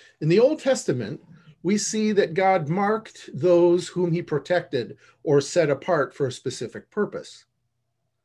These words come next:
The last letter of the Hebrew alphabet, the letter Tav or T, we see the use of this mark in Genesis chapter four, verse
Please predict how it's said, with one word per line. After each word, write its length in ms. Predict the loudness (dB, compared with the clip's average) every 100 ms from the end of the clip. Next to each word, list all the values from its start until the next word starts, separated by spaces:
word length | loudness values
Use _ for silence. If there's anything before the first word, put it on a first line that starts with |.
| _ _ _ _ _ _ _ _ _
The 80 | 2
last 380 | 4 4 0 0
letter 300 | 2 4 4
of 100 | 4
the 80 | 0
Hebrew 480 | 0 -4 0 0
alphabet, 640 | 0 0 -2 -4 -8 -10 -10
the 160 | -4 -2
letter 540 | 0 2 2 0 -4 _
Tav 840 | -12 -6 -4 -2 -4 -4 -6 -10 _
or 300 | -8 -8 -8 -14
T, 760 | -14 -8 -6 -6 -8 -8 -8 -10 _ _ _ _ _ _ _ _ -6
we 120 | -4
see 240 | -4 -6
the 120 | -4
use 360 | -4 -2 -2 -2
of 180 | -4 -2
this 240 | -4 -4
mark 400 | -2 -2 -2 -4 -4
in 180 | -2
Genesis 760 | 0 0 0 0 -2 -2 -4 -14 _ _ _ _ _
chapter 380 | -4 -4 0 -2
four, 420 | -2 -2 2 2
verse 460 | 0 0 0 -2